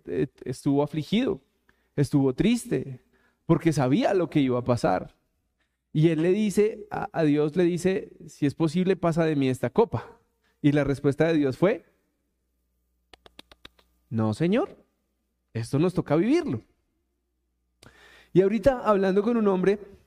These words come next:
que ha pasado situaciones difíciles de su vida, em, pues uno quisiera como decir, "Ah, es que la vida es tan harta".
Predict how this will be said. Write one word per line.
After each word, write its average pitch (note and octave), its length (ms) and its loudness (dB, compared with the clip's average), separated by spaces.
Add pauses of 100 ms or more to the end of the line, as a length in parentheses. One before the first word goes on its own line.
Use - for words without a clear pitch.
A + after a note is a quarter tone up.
(240)
que - 100 -2
ha D3+ 40 4
pasado F3+ 380 0
situaciones D#3+ 520 0
difíciles D3+ 500 -2
de D#3+ 100 -2
su F3+ 140 -2
vida, E3+ 280 0 (1040)
em, B2+ 840 0 (500)
pues E3+ 200 4
uno E3 180 2
quisiera E3 400 0
como F#3 260 0
decir, C#3+ 300 0
"Ah, D3+ 160 -2
es C#3+ 140 -4
que D#3 100 -2
la D3+ 120 0
vida B2+ 200 0
es B2+ 100 -6
tan C#3+ 200 -6
harta". C#3 360 -8